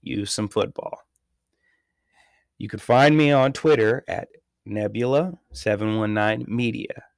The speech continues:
or not media, Nebula seven one nine M, and then also Nebula Media, two L's,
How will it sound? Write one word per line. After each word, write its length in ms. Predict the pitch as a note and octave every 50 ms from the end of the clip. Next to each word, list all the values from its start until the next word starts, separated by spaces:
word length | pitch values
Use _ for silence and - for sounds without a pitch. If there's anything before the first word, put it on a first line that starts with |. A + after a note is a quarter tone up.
| _ _ -
or 80 | A2+
not 220 | A2 A2 A2+ G#2+ A#2
media, 380 | A2+ G#2 G2+ G#2 G2 F#2+ - -
Nebula 460 | G#2+ G#2 G#2 G#2 A2+ A#2 A#2 B2 A#2+
seven 360 | A2+ - B2+ A#2+ A#2 A#2+ C3 B2+
one 120 | A#2+ A#2
nine 240 | A2+ A2+ A2 A2+ -
M, 240 | - A2 A2 G2 - - _ _ _ _ _ _ _ _ _ _ - - - _ _
and 140 | - G2+ G#2
then 100 | G#2 G#2
also 720 | - - A#2+ B2 C3 - - - A2 G#2 G2+ G2+ G2+ - _ _ -
Nebula 440 | A2+ A2+ A2 G#2 A#2 A#2 A2+ A2+
Media, 460 | A2 A2 A#2 B2 B2+ A#2 G#2+ G2+ F#2+ F#2
two 380 | - - - C3 C#3 C3+ C3
L's, 460 | A#2 G#2+ G2 F#2+ F#2 G2 - - -